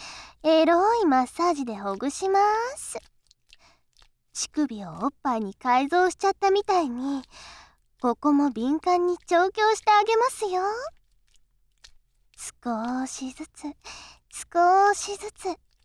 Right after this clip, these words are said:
あそこに快楽を集めて、一気に爆発させちゃいます。<laughs> 物足りないですか？顔が緩んで、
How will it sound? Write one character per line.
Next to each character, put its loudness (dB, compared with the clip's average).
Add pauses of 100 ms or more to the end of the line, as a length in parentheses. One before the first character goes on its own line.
(540)
あ 2
そ -4
こ -2
に 2
快 2
楽 -2
を -8 (220)
集 -6
め -2
て、 -20 (1300)
一 2 (100)
気 0
に -2
爆 0
発 -2
さ -2
せ -2
ち -2
ゃ 4
い 2 (1800)
ま 4
す。 -10 (960)
<laughs> -
物 -6
足 2
り 2
な 4
い -2
で -4
す -18
か？ -2 (1160)
顔 4
が 4
緩 2
ん 2
で、 0